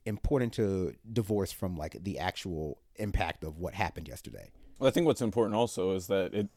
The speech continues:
Speaker 2: centrists love the idea of order. And so, like, the, what it does is, for instance, like, the Trump's, the actions of Trump and the disorder and the chaos at the Capitol give support from centrists, both left and right-leaning centrists,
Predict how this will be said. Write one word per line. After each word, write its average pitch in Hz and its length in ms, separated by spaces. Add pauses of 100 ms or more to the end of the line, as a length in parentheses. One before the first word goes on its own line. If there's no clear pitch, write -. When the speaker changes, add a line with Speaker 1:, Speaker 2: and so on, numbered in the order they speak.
(120)
Speaker 2:
centrists 135 480
love 107 300
the 104 120
idea 98 380
of 95 160
order. 101 500
And 98 200
so, 98 200
like, 95 440
the, 101 640
what 110 240
it 104 180
does 104 400
is, 95 360
for 110 180
instance, 104 320
like, 98 240 (480)
the 95 540
Trump's, - 480 (380)
the 107 180
actions 120 320
of 95 80
Trump 113 360
and 98 220
the 95 80
disorder 104 460
and 107 180
the 101 40
chaos 104 380
at 95 100
the 98 80
Capitol 98 600 (480)
give 117 180
support - 460
from 104 260
centrists, 113 480
both 101 400
left 107 320
and 107 440
right-leaning 104 640
centrists, 98 600